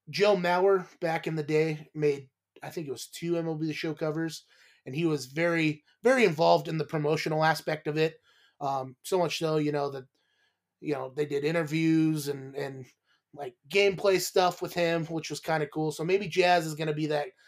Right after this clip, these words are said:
that promotional guy that's gonna come out and, you know, he actually plays the game too,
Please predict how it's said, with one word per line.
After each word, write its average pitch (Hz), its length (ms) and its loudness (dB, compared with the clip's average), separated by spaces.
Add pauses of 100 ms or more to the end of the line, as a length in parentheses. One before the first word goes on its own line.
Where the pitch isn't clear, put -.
(240)
that 160 240 -2
promotional 170 560 0
guy 151 260 2
that's 147 200 0
gonna 147 160 -8
come 151 180 -6
out 143 220 -2
and, 139 180 -16 (480)
you 160 80 -4
know, 156 80 -2
he 196 140 6
actually 214 260 4
plays 269 260 6
the 165 80 -2
game 147 260 -2
too, 143 340 0